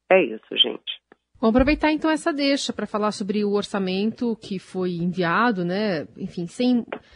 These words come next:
Speaker 2: diversas promessas que o presidente fez em relação à, à sua campanha, né?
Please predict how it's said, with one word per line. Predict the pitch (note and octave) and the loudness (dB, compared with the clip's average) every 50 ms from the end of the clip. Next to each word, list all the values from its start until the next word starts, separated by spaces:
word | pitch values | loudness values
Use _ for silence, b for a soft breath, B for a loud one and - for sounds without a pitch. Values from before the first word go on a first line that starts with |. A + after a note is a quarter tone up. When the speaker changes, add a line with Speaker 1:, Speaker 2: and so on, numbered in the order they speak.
| b b _ | b b _
Speaker 2:
diversas | - A#3 A3 C4 D#4 F4+ - - G4 F4 D#4 - - - - - | -6 -2 0 0 0 0 -2 -2 -2 -2 -2 -4 -6 -10 -12 -14
promessas | - - C#4 C#4 A#3+ G#3+ G#3 A3+ B3 - - A#3+ G#3+ - | -2 0 4 4 4 4 4 2 0 0 -2 -2 -4 -2
que | - G#3+ | -4 -6
o | - | -2
presidente | A3 G#3 G3+ F#3+ F#3+ G3 G3 - - | -2 -2 0 0 0 0 0 -2 -4
fez | - - F#3+ F#3 G#3 G3 G3 | -2 0 0 0 0 -2 -2
em | F#3 | -4
relação | F3 F#3+ F3+ F3+ F3 - - G3+ F#3 F3+ F3+ F3 b b b b b b b b b | -2 -2 -4 -4 -6 -6 -6 -4 -2 -2 -2 -4 b b b b b b b b b
à, | - E3+ E3+ D#3+ D#3 D3+ D3 D3 D#3+ - | -6 -4 -4 -2 -2 -4 -6 -8 -10 -10
à | - - D#3+ | -12 -12 -12
sua | - - F#3+ | -6 -6 -6
campanha, | F3+ - G3+ F3+ D#3 - G3 F3+ G3 A3+ B3 A#3 G3+ F3 E3 | -4 0 -2 -2 -2 0 0 2 4 4 6 6 4 4 2
né? | F3+ G3+ A3 A3 G3+ E3+ D3+ B2+ F#2 F2+ | 0 2 2 2 2 0 0 -2 -6 -8